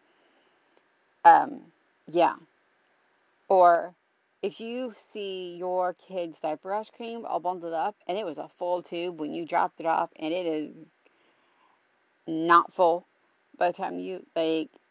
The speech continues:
it's a good chance they're using it on other kids. Um, so that's why I'm saying be careful. Other thing, uh,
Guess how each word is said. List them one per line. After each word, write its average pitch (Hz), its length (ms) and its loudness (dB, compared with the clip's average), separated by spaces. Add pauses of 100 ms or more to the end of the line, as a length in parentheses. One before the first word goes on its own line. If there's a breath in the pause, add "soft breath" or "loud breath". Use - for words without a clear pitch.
it's 190 180 -2
a 214 80 -6
good 190 200 -4
chance 196 360 -8
they're 170 140 -2
using 160 360 -6
it 170 120 -2
on 165 160 -4
other 160 260 -2
kids. 202 420 -6 (680 soft breath)
Um, 165 340 -4 (400)
so 170 280 -4
that's 151 240 -8
why 175 60 -6
I'm 165 140 -8
saying 160 640 -6
be 160 100 -10
careful. - 320 -14 (220)
Other 185 200 6
thing, - 300 -18 (1120 soft breath)
uh, 127 640 -2